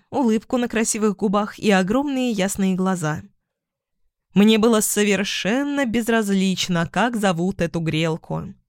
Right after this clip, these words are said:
Быть может, влюбись я с первого взгляда, я была бы изумлена, ошарашена, шокирована.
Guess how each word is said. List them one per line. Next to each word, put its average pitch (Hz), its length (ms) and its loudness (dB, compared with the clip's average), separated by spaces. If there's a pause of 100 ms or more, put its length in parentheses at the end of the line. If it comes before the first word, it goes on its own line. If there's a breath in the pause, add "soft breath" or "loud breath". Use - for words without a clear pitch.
(520)
Быть 185 300 2
может, 185 420 2
влюбись 180 500 2
я 190 120 2
с - 80 -4
первого 175 400 0
взгляда, 175 680 -2
я 196 300 0
была 202 180 4
бы 202 160 2
изумлена, 214 640 2
ошарашена, 180 720 0
шокирована. 180 840 -2